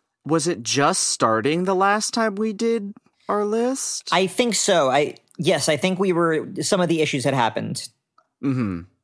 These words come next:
Speaker 2: But it certainly hadn't finished, and now it's concluded. And, yeah, I, uh, I was pretty,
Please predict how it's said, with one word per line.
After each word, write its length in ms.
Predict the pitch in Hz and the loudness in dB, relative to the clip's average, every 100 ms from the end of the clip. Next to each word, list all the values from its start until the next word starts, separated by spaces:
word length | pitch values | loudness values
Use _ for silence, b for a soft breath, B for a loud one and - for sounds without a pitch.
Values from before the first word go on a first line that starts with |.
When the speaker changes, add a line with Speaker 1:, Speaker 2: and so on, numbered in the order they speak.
| _ _ | _ _
Speaker 2:
But 80 | 160 | -2
it 80 | |
certainly 380 | - 208 185 196 | 0 0 0 0
hadn't 360 | 175 147 151 139 | 2 2 0 -2
finished, 500 | 151 127 147 - - | -2 0 -2 -4 -4
and 180 | - 147 | -2 0
now 200 | 147 139 | 0 0
it's 140 | 156 - | -2 -4
concluded. 560 | 208 185 170 151 147 | -6 -2 -2 0 0
And, 600 | - 180 175 160 160 151 - _ _ _ _ _ | 0 0 2 0 0 -6 -10 _ _ _ _ _
yeah, 380 | 131 226 269 180 | -2 0 2 2
I, 280 | 170 190 196 | 2 4 4
uh, 500 | 185 175 170 165 151 - _ _ _ _ | 4 4 4 2 -2 -10 _ _ _ _
I 100 | - | 0
was 160 | 185 202 | 2 2
pretty, 640 | - 220 254 240 233 220 | 0 0 2 0 0 -2